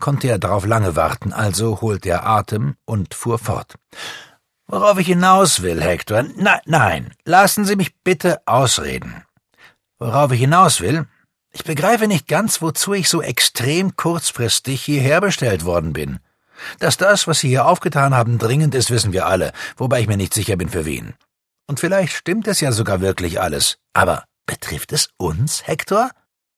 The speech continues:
Mit einem Kopfschütteln, einem Seufzer, streckte Hector einen lethargischen Finger aus und drückte die Vorspultaste.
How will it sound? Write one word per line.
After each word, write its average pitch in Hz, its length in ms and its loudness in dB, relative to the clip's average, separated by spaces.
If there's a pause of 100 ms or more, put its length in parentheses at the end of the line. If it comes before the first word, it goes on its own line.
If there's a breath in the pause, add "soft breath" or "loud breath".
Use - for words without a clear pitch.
(800)
Mit 113 160 -6
einem 127 260 0
Kopfschütteln, 170 720 -4
einem 107 360 -2
Seufzer, 107 880 -2 (320 loud breath)
streckte - 500 -6
Hector 113 440 -4
einen 98 240 -4
lethargischen 90 720 -4
Finger 101 380 -4
aus 139 240 -2
und - 340 -6
drückte 95 300 -8
die 101 100 -4
Vorspultaste. - 880 -6